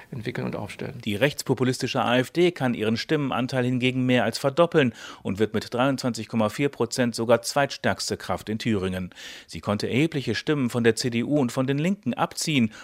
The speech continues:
Speaker 2: Vor allem aber mobilisierte sie die meisten vormaligen Nichtwähler, nämlich fast achtzigtausend.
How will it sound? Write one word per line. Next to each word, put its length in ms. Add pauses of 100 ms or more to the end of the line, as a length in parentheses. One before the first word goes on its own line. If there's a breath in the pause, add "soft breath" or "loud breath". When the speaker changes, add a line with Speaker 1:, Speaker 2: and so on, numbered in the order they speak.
Speaker 2:
Vor 200
allem 180
aber 440
mobilisierte 640
sie 120
die 120
meisten 520
vormaligen 720
Nichtwähler, 720
nämlich 300
fast 340
achtzigtausend. 840